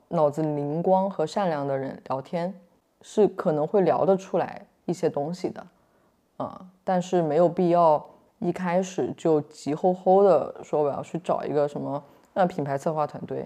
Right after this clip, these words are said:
嗯，我要做一个非常好看的视觉，我从一开始就要奠定下我品牌形象的基础。呃，扯淡，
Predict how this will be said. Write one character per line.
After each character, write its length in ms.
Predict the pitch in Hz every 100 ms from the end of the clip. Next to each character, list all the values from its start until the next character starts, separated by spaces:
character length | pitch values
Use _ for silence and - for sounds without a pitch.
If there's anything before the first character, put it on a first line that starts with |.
| -
嗯， 480 | - 156 156 180 170
我 100 | 147
要 160 | 143 139
做 220 | 139 156
一 80 | 143
个 140 | 139
非 160 | 139 139
常 140 | 151
好 180 | 147 -
看 240 | - 170 143
的 160 | 107 - - - -
视 280 | - 160 -
觉， 240 | - 156 139
我 100 | 151
从 160 | 175
一 80 | 180
开 240 | 175 185 185
始 200 | - -
就 100 | 156
要 80 |
奠 260 | 156 208 170
定 180 | 165 151
下 200 | 170 147
我 100 | 151
品 160 | -
牌 160 | 147 143
形 160 | 147 143
象 160 | 160
的 80 | 143
基 240 | - 165
础。 220 | 160 - - - - - - _ _ _
呃， 200 | - 156 151
扯 300 | - 175 - -
淡， 240 | 175